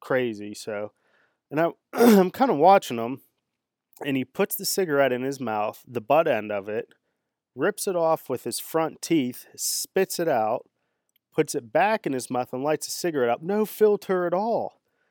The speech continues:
You know, it was, it was, uh, what was it? Marlboro Reds, too. And I was like, "Oh, God, that's gotta be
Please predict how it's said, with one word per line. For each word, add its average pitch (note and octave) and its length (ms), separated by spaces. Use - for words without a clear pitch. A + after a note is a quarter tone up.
You C3+ 80
know, D3 140
it F3+ 180
was, F#3 160
it D3+ 180
was, C3+ 260
uh, A2 260
what B2+ 180
was G#2+ 200
it? - 80
Marlboro D3+ 560
Reds, A#2+ 420
too. A2+ 380
And C#3 80
I C#3 60
was B2 140
like, - 240
"Oh, C3 420
God, B2 340
that's C#3 200
gotta G#2+ 200
be G#2+ 160